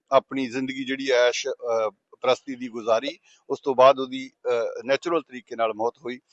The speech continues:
ਸੋ ਇਹ ਗੱਲਾਂ ਜਿਹੜੀਆਂ ਉਹ, ਅਹ, ਧਿਆਨ ਮੰਗਦੀਆਂ ਨੇ, ਖੋਜ ਮੰਗਦੀਆਂ ਨੇ ਕਿ ਸਾਨੂੰ ਸਾਡਾ ਇਤਿਹਾਸ ਜਿਹੜਾ ਉਹ ਸਿਖਾਉਂਦਾ ਹੈ, ਉਹਦੇ ਨਾਲ ਸਾਨੂੰ ਜੁੜ ਕੇ ਰਹਿਣਾ ਚਾਹੀਦਾ ਹੈ। ਸੋ ਇਹ ਹੈ ਉਹ ਸ਼ਹੀਦੀ ਜੰਡ ਜਿਹਦਾ ਨਾਮ ਅਸੀਂ ਹਰ ਰੋਜ਼ ਅਰਦਾਸ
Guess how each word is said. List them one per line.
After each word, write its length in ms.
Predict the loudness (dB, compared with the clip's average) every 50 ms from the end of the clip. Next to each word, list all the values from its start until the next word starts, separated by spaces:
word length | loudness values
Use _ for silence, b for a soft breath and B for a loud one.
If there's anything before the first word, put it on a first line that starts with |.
| b b b b _
ਸੋ 180 | -2 -2 2
ਇਹ 140 | 4 2 4
ਗੱਲਾਂ 280 | 4 4 6 8 6 6
ਜਿਹੜੀਆਂ 320 | 6 0 -2 0 2 2
ਉਹ, 340 | 2 2 0 -4 -6 -6 -10 _ -20
ਅਹ, 440 | -20 -20 _ _ _ 0 2 2 2 6
ਧਿਆਨ 260 | 8 10 10 10 8
ਮੰਗਦੀਆਂ 500 | 4 0 0 -2 -6 -8 -6 -8 -8 -8
ਨੇ, 140 | -8 -12 -16 -12
ਖੋਜ 220 | -6 -6 -6 -6 -6
ਮੰਗਦੀਆਂ 460 | -8 -10 -12 -12 -14 -18 -14 -12 -12 -12
ਨੇ 100 | -12 -14
ਕਿ 120 | -16 -10
ਸਾਨੂੰ 260 | -8 -8 -8 -8 -10 -10
ਸਾਡਾ 260 | -10 -6 -4 -4 -4 -4
ਇਤਿਹਾਸ 540 | -6 -12 _ -4 4 8 8 8 8 6 0
ਜਿਹੜਾ 200 | -6 0 0 0
ਉਹ 180 | 0 0 -4 -10
ਸਿਖਾਉਂਦਾ 520 | -12 -16 -20 -20 _ -16 -8 -4 -2 -2
ਹੈ, 40 | -2 -4 b b b b b b -6
ਉਹਦੇ 180 | -4 -2 2
ਨਾਲ 180 | 4 4 4 4
ਸਾਨੂੰ 280 | 2 -2 -4 -4 -4
ਜੁੜ 160 | -6 -6 -8 -6
ਕੇ 120 | -4 -2
ਰਹਿਣਾ 180 | 2 2 2 2
ਚਾਹੀਦਾ 380 | 2 0 0 0 0 0 0
ਹੈ। 60 | 0 0 b b b b b
ਸੋ 220 | _ -6 -4 -4 -2 -2
ਇਹ 100 | -2 2
ਹੈ 240 | 2 2 2 0 -2 -6
ਉਹ 180 | -8 -8 -8
ਸ਼ਹੀਦੀ 540 | -8 -8 -10 -10 -10 -10 -14 -14 -12 -14 -12
ਜੰਡ 360 | -6 -4 -4 -4 -4 -6 -8 -10 -10 _ _ _ _ _ _
ਜਿਹਦਾ 220 | -4 2 2 2
ਨਾਮ 320 | 4 4 4 4 2 0 -4
ਅਸੀਂ 200 | -8 -10 -4 0 0
ਹਰ 60 | 0
ਰੋਜ਼ 320 | 0 -2 -6 -8 -8 -10 -12
ਅਰਦਾਸ 420 | -12 -12 -6 0 2 2 2 2